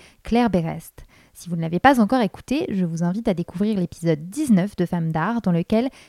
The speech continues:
Claire Berest me raconte son processus d'écriture de Gabrielle, un roman consacré à son arrière-grand-mère, Gabrielle Buffet-Picabia, première femme du peintre Francis Picabia,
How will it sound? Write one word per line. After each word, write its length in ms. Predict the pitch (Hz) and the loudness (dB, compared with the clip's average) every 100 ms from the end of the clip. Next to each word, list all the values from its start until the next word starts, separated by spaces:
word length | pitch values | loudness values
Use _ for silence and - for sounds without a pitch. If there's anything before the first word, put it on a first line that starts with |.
| - | -2
Claire 180 | 277 269 | 0 2
Berest 400 | 202 180 226 185 | 2 0 -2 -2
me 60 | |
raconte 320 | 170 170 233 | -2 -2 -4
son 160 | - 165 | -4 -8
processus 680 | - 202 - 190 - 262 226 | -2 -2 0 -4 -4 -6 -2
d'écriture 480 | 180 185 - 254 | -4 -4 -4 -4
de 80 | 190 | -2
Gabrielle, 680 | 156 208 220 185 165 170 233 - - - | -2 0 2 0 0 -2 -4 -6 -20 -6
un 60 | 170 | -4
roman 320 | 170 180 226 | 0 0 0
consacré 480 | 202 165 160 - 220 | 0 -4 -6 -2 0
à 80 | |
son 240 | 180 - 160 | 0 -2 0
arrière-grand-mère, 880 | 175 202 233 202 165 156 156 196 - - - | 2 2 2 2 0 0 -2 -4 -8 -10 2
Gabrielle 500 | 233 208 190 170 156 | 4 4 2 0 -2
Buffet-Picabia, 960 | 175 220 165 156 - 233 175 156 156 214 | -4 -2 -2 -2 -8 -2 -2 0 -4 -6
première 460 | - - 294 240 190 | -10 2 4 4 2
femme 280 | - 175 190 | -2 -4 -4
du 120 | 170 | -4
peintre 300 | - 170 - | -4 -6 -6
Francis 480 | - 240 240 202 - | -6 -4 -2 -6 -10
Picabia, 460 | 226 208 160 180 | -10 -4 -2 -2